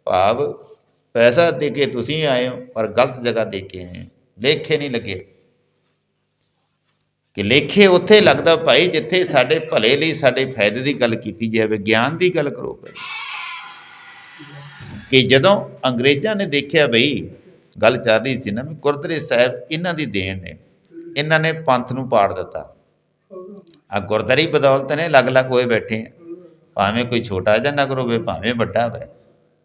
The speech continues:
ਕਿਸੇ ਕਿਸੇ ਨਗਰ ਦੇ ਵਿੱਚ ਸਮਾਤਾ ਹੈ। ਨਹੀਂ ਭਾਈ, ਏਕ ਪਿਤਾ, ਏਕ ਸਿੱਕੇ ਹਮ ਬਾਰਕ, ਸਭ ਕੁਛ ਇੱਕ ਹੀ ਰਹਿਣਾ ਵਾ। ਐਸੇ ਬੜੇ ਅਸਥਾਨ ਨਗਰ ਨੇ, ਚਾਰੋਂ ਤਰਫ ਜਾਂਦੇ ਹੀ ਰਹਿੰਦੇ ਆ,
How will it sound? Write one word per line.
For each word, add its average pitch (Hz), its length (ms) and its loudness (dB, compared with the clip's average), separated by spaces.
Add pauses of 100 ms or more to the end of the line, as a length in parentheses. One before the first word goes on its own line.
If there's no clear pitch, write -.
(140)
ਕਿਸੇ 117 260 0
ਕਿਸੇ 127 320 0
ਨਗਰ 113 480 -2
ਦੇ 117 140 -2
ਵਿੱਚ 113 220 -4
ਸਮਾਤਾ 101 440 -4
ਹੈ। 117 60 0
ਨਹੀਂ 110 220 -2
ਭਾਈ, 95 420 -6 (760)
ਏਕ 147 280 6
ਪਿਤਾ, 139 560 4
ਏਕ 120 200 2
ਸਿੱਕੇ 117 300 0
ਹਮ 110 180 -2
ਬਾਰਕ, 101 440 2 (460)
ਸਭ 147 300 2
ਕੁਛ 147 180 -2
ਇੱਕ - 300 -2
ਹੀ 110 140 2
ਰਹਿਣਾ 98 240 -6
ਵਾ। 98 220 -16 (1040)
ਐਸੇ 101 220 -4
ਬੜੇ 147 320 2
ਅਸਥਾਨ 123 460 0
ਨਗਰ 120 280 0
ਨੇ, 127 120 -6
ਚਾਰੋਂ 120 280 0
ਤਰਫ 123 320 -6
ਜਾਂਦੇ 104 260 -2
ਹੀ 139 60 0
ਰਹਿੰਦੇ 123 280 -4
ਆ, 110 160 -6